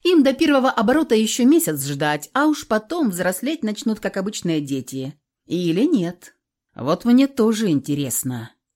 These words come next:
задумчиво сказал Феликс, словно не замечая так и продолжавшую держать его за руку спутницу. «Если бы они были обычными оборотнями, так бы и произошло. А тут обряд был проведен».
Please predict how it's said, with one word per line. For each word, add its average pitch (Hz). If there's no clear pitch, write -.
задумчиво 175
сказал 143
Феликс, 208
словно 240
не 233
замечая 233
так 180
и -
продолжавшую 202
держать 151
его 170
за 143
руку 135
спутницу. 123
«Если 196
бы 208
они 196
были 175
обычными 156
оборотнями, 143
так 139
бы 160
и 160
произошло. 196
А 143
тут 220
обряд 226
был 127
проведен». 123